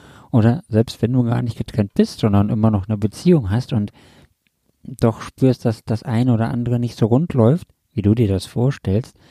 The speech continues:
dann kannst du dort natürlich auch wunderbar ein Vergebungsritual nutzen. Und selbst wenn du eine total gelungene Beziehung zu deinem Partner hast oder hättest oder deiner Partnerin hättest,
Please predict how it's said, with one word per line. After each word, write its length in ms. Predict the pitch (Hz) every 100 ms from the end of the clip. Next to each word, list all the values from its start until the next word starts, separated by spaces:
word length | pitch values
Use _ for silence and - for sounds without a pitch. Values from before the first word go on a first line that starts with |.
| _ _ _ -
dann 200 | 98 104
kannst 320 | 107 113 -
du 60 |
dort 240 | 104 104 123
natürlich 420 | 110 - 110 -
auch 300 | 123 147 -
wunderbar 580 | 160 107 143 160 110 107
ein 180 | 110 107
Vergebungsritual 1160 | - 98 120 123 101 87 - - - 101 98 107 - _ _ _ _
nutzen. 480 | 104 107 - 113 113 _ _ _ _ - - _
Und 220 | 123 113
selbst 320 | 117 120 -
wenn 140 | 113 113
du 80 |
eine 180 | 113 110
total 380 | - 107 113 113
gelungene 420 | 110 110 131 120
Beziehung 420 | 113 - - 123
zu 100 | 120
deinem 220 | 110 104 98
Partner 500 | 123 180 156 90 80 _ _ _
hast 460 | - 113 - - - _ _
oder 140 | 104
hättest 540 | 95 117 - 135 - - _
oder 140 | - 92
deiner 240 | 92 92
Partnerin 580 | - 131 113 92 95 107 _ - - - _
hättest, 560 | - - 127 131 -